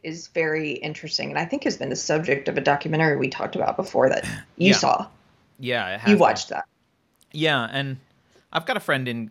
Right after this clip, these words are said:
Speaker 2: in Colorado who moved there recently who's still fighting the fight in Colorado, and I've got another friend who moved there ten, fifteen years ago, maybe. And he's, <laughs> he's looking where to go next 'cause he's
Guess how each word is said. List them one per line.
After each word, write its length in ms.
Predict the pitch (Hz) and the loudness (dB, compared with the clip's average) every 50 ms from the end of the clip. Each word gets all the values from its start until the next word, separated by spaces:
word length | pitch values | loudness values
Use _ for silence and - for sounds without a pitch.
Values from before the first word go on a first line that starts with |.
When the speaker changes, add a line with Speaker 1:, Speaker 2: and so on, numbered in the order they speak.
| - - | -10 -8
Speaker 2:
in 240 | 113 110 110 104 104 | -6 -6 -6 -6 -8
Colorado 360 | - 110 104 95 98 104 113 | -8 -8 -6 -6 -6 -8 -8
who 100 | 117 117 | -8 -6
moved 200 | 110 110 107 104 | -6 -6 -6 -8
there 120 | 113 101 | -8 -10
recently 360 | 95 95 90 - - - 104 98 | -10 -12 -16 -18 -18 -18 -16 -16
who's 200 | 98 95 92 - | -16 -16 -16 -16
still 220 | - - 92 87 | -16 -16 -18 -18
fighting 400 | - _ _ - 98 92 95 92 | -20 _ _ -20 -18 -18 -18 -18
the 40 | 92 | -20
fight 240 | 92 - 92 92 90 | -18 -18 -20 -18 -18
in 120 | 90 90 | -20 -20
Colorado, 500 | 90 - 98 90 87 - - 90 95 98 | -20 -20 -16 -14 -14 -14 -14 -14 -14 -14
and 120 | 98 95 98 | -14 -12 -12
I've 140 | 95 92 - | -12 -12 -12
got 120 | 107 98 | -14 -14
another 260 | 98 101 101 107 107 | -12 -12 -10 -10 -10
friend 240 | - - 98 92 87 | -12 -12 -14 -14 -14
who 120 | - 101 | -16 -16
moved 260 | 95 95 95 90 87 - | -14 -14 -14 -16 -16 -14
there 240 | 101 95 95 95 92 _ _ _ _ _ _ _ _ _ _ _ _ _ _ _ _ _ _ _ _ _ _ _ _ _ _ _ _ _ _ _ _ _ _ _ _ - - - - - - - - - - - - - - - - _ _ - - | -14 -12 -12 -14 -16 _ _ _ _ _ _ _ _ _ _ _ _ _ _ _ _ _ _ _ _ _ _ _ _ _ _ _ _ _ _ _ _ _ _ _ _ -20 -20 -20 -2 0 0 0 2 -2 -6 -10 -12 -18 -18 -20 -20 _ _ -20 -20
ten, 300 | - - 90 92 92 95 | -20 -20 -20 -20 -20 -18
fifteen 460 | - - 127 127 - - 123 127 123 | -12 -12 -12 -12 -10 -10 -10 -8 -8
years 220 | 127 123 131 131 139 | -8 -8 -10 -10 -10
ago, 240 | 123 147 147 147 143 | -10 -10 -10 -8 -8
maybe. 400 | 147 151 151 156 160 160 - _ _ _ - _ | -8 -8 -8 -8 -8 -10 -12 _ _ _ -20 _
And 240 | - 98 98 98 95 | -12 -10 -10 -10 -10
he's, 420 | 90 - 110 110 110 - 113 110 - _ _ _ - - - - - - - 427 453 453 _ | -10 -10 -10 -10 -10 -12 -16 -20 -20 _ _ _ -20 -20 -20 -20 -20 -20 -20 _ _ _ _
<laughs> 680 | _ _ _ _ _ _ _ 147 151 - _ _ _ _ | _ _ _ _ _ _ _ -20 -20 -20 _ _ _ _
he's 240 | _ - 143 127 113 | _ -10 -10 -8 -8
looking 380 | 135 139 - 139 139 131 131 - _ | -8 -8 -8 -8 -8 -8 -10 -10 _
where 160 | - 135 135 | -4 -4 -2
to 80 | 123 127 | -2 -2
go 200 | - 139 120 113 | -2 -2 -2 -2
next 460 | 110 135 127 87 - - - - - | -2 -2 -2 -2 -4 -10 -18 -18 -18
'cause 180 | - 95 - - | -20 -18 -18 -18
he's 360 | - 98 90 - - - | -18 -18 -18 -18 -20 -20